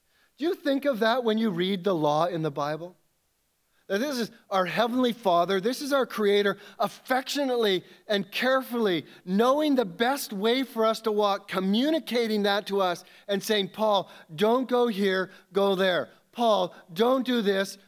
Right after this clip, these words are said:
do that. It is better for you. It will work out better for you. Your life will be so much better if you walk in the way that I've designed for you."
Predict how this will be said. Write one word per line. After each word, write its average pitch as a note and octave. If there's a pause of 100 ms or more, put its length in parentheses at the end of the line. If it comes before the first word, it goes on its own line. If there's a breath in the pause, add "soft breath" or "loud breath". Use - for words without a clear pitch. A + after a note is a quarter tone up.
(140)
do G3+
that. F3
It F#3
is G#3
better B3
for G#3
you. F3+
It G#3+
will A3
work A#3
out A3+
better G#3
for F#3+
you. F3+
Your G3
life B3
will A#3+
be G3
so C4
much B3+
better A3 (240 loud breath)
if G3+
you G#3
walk G3+
in A#3
the A3+
way G#3
that F3+
I've F3+
designed F#3 (240 loud breath)
for G3+
you." D3